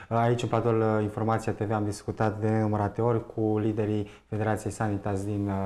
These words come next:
județul Satu Mare. Nici ei nu-și doreau să ajungă aici, dar se pare că problemele nu s-au rezolvat.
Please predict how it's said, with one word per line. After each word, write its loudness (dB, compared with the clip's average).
județul -6
Satu -6
Mare. 2
Nici -4
ei 2
nu-și -2
doreau 0
să -8
ajungă -2
aici, -2
dar 0
se -4
pare 0
că -4
problemele -2
nu -2
s-au -2
rezolvat. -2